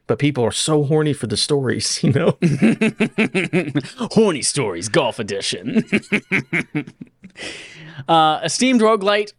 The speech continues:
Speaker 2: Rogue Legacy two is out now. Now, Adam, I know you're a big Rogue person. Um,
Speaker 1: Hmm.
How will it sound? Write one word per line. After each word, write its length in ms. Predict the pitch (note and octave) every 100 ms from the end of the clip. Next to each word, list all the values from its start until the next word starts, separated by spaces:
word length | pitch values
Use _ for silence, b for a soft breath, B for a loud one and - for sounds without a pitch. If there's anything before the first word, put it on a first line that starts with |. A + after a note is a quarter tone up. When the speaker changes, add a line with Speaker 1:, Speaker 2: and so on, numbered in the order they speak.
| _ C#3+
Speaker 2:
Rogue 420 | C3 F3 G#3+ G3+
Legacy 480 | C#3+ D#3 F#3 F3 F#3+
two 400 | - G3 A3 D#3
is 140 | D3+ -
out 260 | E3 A#3+ -
now. 560 | E3+ F#3+ G#3+ D3+ G2+ -
Now, 260 | E3+ E3 E3
Adam, 240 | F3+ C3+
I 60 | C3+
know 160 | D3+
you're 200 | D#3+ E3+
a 40 | D3+
big 400 | E3+ E3+ C#3+ -
Rogue 360 | B2+ D#3 D#3 C3
person. 520 | A#2+ F#2+ F#2 E2+ B2 _ _ b b -
Um, 520 | B2+ B2 A#2 A2 A2
Speaker 1:
Hmm. 320 | C#3+ C3+